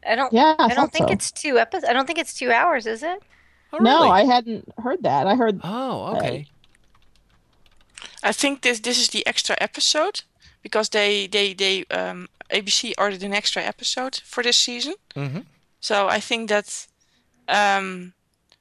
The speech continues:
Speaker 4: at, at least it looks like it, that what we seen last Sunday was intended to be the fin-, finale, and then they
Speaker 3: Yeah.
Speaker 4: ordered an extra episode, so this is kind of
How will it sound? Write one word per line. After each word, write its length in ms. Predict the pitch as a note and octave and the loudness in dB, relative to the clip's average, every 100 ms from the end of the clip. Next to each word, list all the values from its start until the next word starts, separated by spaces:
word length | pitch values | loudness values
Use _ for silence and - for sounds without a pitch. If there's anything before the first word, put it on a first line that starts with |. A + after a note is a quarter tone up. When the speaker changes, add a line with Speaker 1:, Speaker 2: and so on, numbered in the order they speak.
| _ | _
Speaker 4:
at, 140 | F3+ - | -8 -4
at 140 | F3 F#3+ | -4 -2
least 180 | A#3+ | -4
it 320 | A#3 - - G#3 | -6 -10 -10 -2
looks 240 | C4+ - | -2 0
like 180 | G3+ F#3+ | 0 0
it, 40 | |
that 160 | F#3 F#3 - | -4 -6 -10
what 160 | F#3+ | -10
we 60 | G#3 | -4
seen 400 | - A#3 A3 G3 - - | -2 -2 -6 -10 -10 -2
last 200 | G#3+ - | 0 2
Sunday 420 | A#3+ C4 G#3+ F#3 - | 0 -2 -4 -4 -8
was 240 | G3 G#3+ | -4 -4
intended 400 | G3+ - A3+ A#3+ | -4 -4 -4 -6
to 80 | G#3 | -8
be 100 | G3 | -8
the 80 | F#3+ | -8
fin-, 260 | - F#3+ - | -8 -8 -6
finale, 520 | - F#3+ F#3+ A#3+ - _ - - - | -2 0 0 -2 -8 _ -20 -20 -8
and 120 | G3+ | -2
then 120 | G#3+ | 0
they 140 | G#3 G3 | 2 2
Speaker 3:
Yeah. 40 | - | 2
Speaker 4:
ordered 260 | G#3 G3+ G3 | 0 0 -2
an 80 | |
extra 260 | G3+ - - | -2 -2 -2
episode, 460 | A#3+ A#3 - F3 - | -4 -4 -4 -4 -8
so 100 | F3+ | -6
this 160 | G3+ | -4
is 140 | F#3+ - | -4 -2
kind 160 | F#3+ | -4
of 140 | F#3 | -6